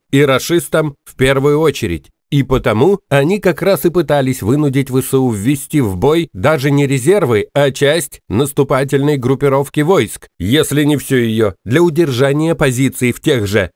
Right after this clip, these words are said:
Бахмуте, Угледаре, Марьинке, Авдеевке и в районе Кременной. Но по заявлениям самих представителей противника, ничего из этого сделать не удалось. И это первая причина нервозности Москвы.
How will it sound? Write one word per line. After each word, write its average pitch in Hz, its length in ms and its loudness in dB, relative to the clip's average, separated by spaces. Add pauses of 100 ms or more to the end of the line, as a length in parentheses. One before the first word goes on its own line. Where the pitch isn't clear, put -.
Бахмуте, 139 800 0
Угледаре, 135 840 0
Марьинке, 151 720 0
Авдеевке 139 800 -2
и 131 120 0
в 113 60 0
районе 127 440 2
Кременной. 143 680 0 (200)
Но 120 220 2
по 202 120 2
заявлениям 170 680 0
самих 143 340 0
представителей 127 800 0
противника, 131 840 0 (100)
ничего 147 420 2
из 151 140 0
этого 180 480 0 (140)
сделать 143 680 -2
не 101 180 0
удалось. 139 540 -2 (180)
И 139 120 0
это 160 240 0
первая 143 420 0
причина 147 420 0
нервозности 139 880 0
Москвы. 147 600 -2